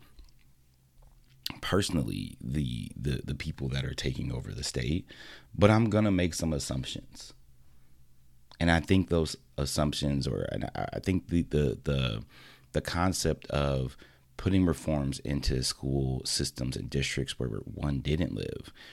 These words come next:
where one hasn't been around, where, where there's no relationships, where, um, there's no similarity, that matters. That matters. 'Cause to me, it just means, like, you're,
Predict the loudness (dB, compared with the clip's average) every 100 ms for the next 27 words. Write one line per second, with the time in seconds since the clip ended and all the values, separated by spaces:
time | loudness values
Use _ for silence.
0 | -16 -6 -2 0 0 -2 2 4 4 0
1 | -2 -4 -6 -8 -4 -2 -2 0 0 2
2 | 2 0 0 -2 0 2 2 0 -2 -2
3 | -6 -8 -2 2 2 2 -2 -6 -14 -20
4 | -20 -8 0 2 2 0 -2 -2 -2 -2
5 | -2 0 -2 0 2 2 -2 -10 -20 -20
6 | -20 _ _ _ -4 0 2 4 4 4
7 | 0 -6 -8 -10 -20 -20 -20 -20 -20 _
8 | -20 _ _ _ _ _ _ _ -10 0
9 | 2 2 2 4 2 -2 -10 -2 0 4
10 | 6 6 4 2 0 0 -4 -2 -2